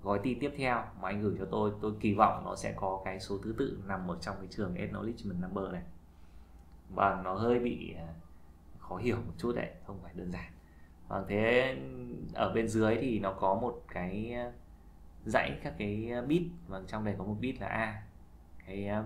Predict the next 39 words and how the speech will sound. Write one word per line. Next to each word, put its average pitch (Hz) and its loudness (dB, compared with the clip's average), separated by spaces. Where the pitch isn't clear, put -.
bit 127 -2
này 104 2
thì 95 -8
nó 90 -6
cũng 87 -8
sẽ 90 -4
thể 87 -10
hiện 95 -4
rằng 90 -6
là 87 -6
cái 87 -6
gói 92 -4
tin 104 -2
này 92 -4
nó, 87 -4
nó 92 0
là 104 2
cái 92 -2
acknowledgement, 117 0
tức 104 -6
là 104 -4
nó 95 -6
là 98 -2
phản 82 -6
hồi. 98 4
Vâng, 101 -4
các 127 6
bạn 135 6
biết 143 4
rồi, 123 6
lúc 135 2
trước 165 6
thì 120 4
chúng 104 2
ta 120 8
thường 110 2
thường 101 4
phân 131 0
tách 160 8